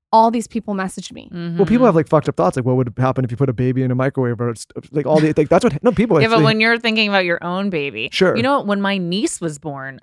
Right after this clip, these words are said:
Speaker 2: I had the intrusive thoughts all over again, as if
Speaker 1: Ugh.
Speaker 2: I had given birth.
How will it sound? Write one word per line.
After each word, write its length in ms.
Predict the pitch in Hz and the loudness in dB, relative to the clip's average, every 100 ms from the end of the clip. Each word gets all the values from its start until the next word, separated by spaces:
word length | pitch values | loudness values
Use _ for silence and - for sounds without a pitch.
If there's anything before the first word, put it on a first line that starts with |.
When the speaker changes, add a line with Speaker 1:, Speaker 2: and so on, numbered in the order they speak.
| - | -10
Speaker 2:
I 120 | 151 | -10
had 340 | 165 202 185 | -10 -12 -12
the 120 | 175 | -8
intrusive 500 | 175 175 185 175 170 | -8 -8 -10 -10 -12
thoughts 280 | 185 175 175 - | -10 -10 -10 -14
all 200 | 170 160 | -10 -6
over 280 | 170 196 175 | -6 -4 -6
again, 440 | 160 151 139 143 - | -6 -6 -12 -14 -14
as 180 | 175 240 | -6 -2
if 120 | 196 | -2
Speaker 1:
Ugh. 60 | 185 | -2
Speaker 2:
I 260 | 175 175 196 | -2 0 0
had 340 | 196 160 156 - | -2 -4 -6 -14
given 340 | - 170 170 160 | -6 -4 -4 -2
birth. 460 | 175 247 147 - | 2 2 2 -4